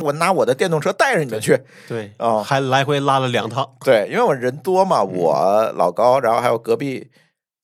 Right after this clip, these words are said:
Speaker 1: 有台，
Speaker 2: 有台。
Speaker 1: 哎，老杨，壮游者老杨他们两口子，我们
Speaker 2: 嗯。
Speaker 1: 四个人加上老板娘，然后我们几个人就去了。老杨会骑车，然后他骑着一电动车，然后我们带着我们就一块儿去。然后这个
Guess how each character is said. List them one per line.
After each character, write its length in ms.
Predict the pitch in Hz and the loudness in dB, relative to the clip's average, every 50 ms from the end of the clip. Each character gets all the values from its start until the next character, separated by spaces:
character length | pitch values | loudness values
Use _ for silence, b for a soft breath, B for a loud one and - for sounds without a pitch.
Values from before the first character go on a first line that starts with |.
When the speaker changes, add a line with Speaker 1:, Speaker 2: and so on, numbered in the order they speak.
| _ _ | _ _
Speaker 1:
有 160 | - 101 95 | -8 -4 -2
台， 80 | 85 127 | -2 -2
Speaker 2:
有 60 | 78 82 101 113 127 127 | 0 0 2 2 2 0
台。 80 | - _ - | -2 _ -2
Speaker 1:
哎， 240 | 110 113 110 107 104 | 0 2 2 2 2
老 180 | 107 104 101 107 | 2 2 0 2
杨， 340 | 107 104 101 135 185 226 - - - - | 2 2 2 2 2 0 -2 -10 -10 -4
壮 180 | - 175 156 156 | 0 0 0 0
游 100 | 185 196 | 0 0
者 200 | 170 165 175 170 | 0 0 0 2
老 200 | 151 113 107 107 | 2 2 2 2
杨 160 | 101 104 143 | 2 0 -2
他 80 | 208 | -2
们 80 | 185 147 | -2 0
两 160 | 117 107 107 | 0 0 -2
口 180 | 98 - 85 78 | -2 -4 -4 -4
子， 40 | 80 | -4
我 60 | 78 | -6
们 60 | 85 | -6
Speaker 2:
嗯。 40 | 82 | -6
Speaker 1:
四 320 | - - - - 311 220 | -4 -2 -2 0 0 2
个 100 | 147 113 | 2 2
人 180 | 95 82 80 85 85 | 2 0 -2 -4 -2
加 160 | - 107 104 | 0 0 2
上 100 | 110 107 | 2 2
老 100 | 92 101 | 0 0
板 160 | 107 101 90 85 | 0 0 -2 -2
娘， 260 | 78 67 73 92 - _ - | -4 -6 -6 -8 -10 _ -8
然 140 | - - 87 | -4 -2 -2
后 80 | 87 104 | -2 -2
我 40 | 92 | -4
们 100 | 87 85 | -8 -8
几 160 | 78 82 80 | -10 -12 -10
个 100 | 80 80 | -8 -8
人 120 | 78 78 | -8 -10
就 120 | 82 80 76 | -12 -14 -14
去 300 | - - - - 98 85 | -12 -12 -14 -12 -10 -10
了。 120 | - - - | -12 -8 -2
老 140 | 101 104 107 | 0 0 2
杨 180 | 107 104 175 | 2 2 2
会 100 | 269 226 | 0 0
骑 160 | 156 - - | -2 -2 -6
车， 300 | 104 - - 95 85 - | -8 -6 -2 -2 0 0
然 100 | 73 73 | 0 0
后 60 | 85 107 | 2 2
他 80 | 123 | 0
骑 180 | 131 - - 113 | 0 0 -2 -4
着 80 | 90 | -4
一 120 | 82 85 82 | -4 -4 -4
电 120 | 85 85 | -6 -6
动 120 | - 78 - | -8 -8 -12
车， 100 | 80 76 | -12 -10
然 100 | - - | -10 -8
后 80 | 65 76 | -8 -8
我 40 | |
们 80 | 76 76 - | -10 -6 -2
带 220 | - 107 101 92 80 | 0 2 2 2 0
着 100 | 73 64 | -4 -8
我 100 | 62 60 | -10 -10
们 160 | - - 57 - | -8 -8 -8 -6
就 120 | - - - | -4 -4 -4
一 100 | - - | -6 -6
块 160 | - - - | -8 -8 -8
儿 40 | - | -6
去。 320 | - - - - - - - _ _ _ _ _ _ | -4 -6 -4 -4 -4 -6 -6 _ _ _ _ _ _
然 160 | - - 120 165 | -6 -4 -2 0
后 260 | 269 240 180 131 - - - 202 | 0 0 0 0 -4 -8 -16 -12
这 180 | - 233 254 220 | -8 -8 -6 -2
个 460 | 208 120 98 90 82 80 62 - | 0 2 2 2 2 -2 -4 -8